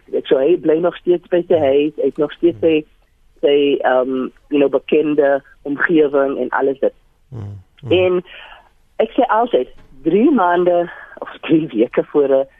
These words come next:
Speaker 1: spele,
Speaker 2: Hmm.
Speaker 1: het atlete nie reg geld nodig nie.
Speaker 2: Hmm. Hmm.
Speaker 1: Hulle het dit vyf jaar,
Speaker 2: Hmm.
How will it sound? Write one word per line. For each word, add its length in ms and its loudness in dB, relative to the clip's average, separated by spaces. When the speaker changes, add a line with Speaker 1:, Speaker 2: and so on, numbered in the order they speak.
Speaker 1:
spele, 480 0
Speaker 2:
Hmm. 240 -16
Speaker 1:
het 180 -2
atlete 500 -2
nie 180 2
reg 200 0
geld 260 0
nodig 300 0
nie. 120 -14
Speaker 2:
Hmm. 260 -12
Hmm. 160 -16
Speaker 1:
Hulle 360 0
het 80 2
dit 200 -2
vyf 200 0
jaar, 260 2
Speaker 2:
Hmm. 80 -12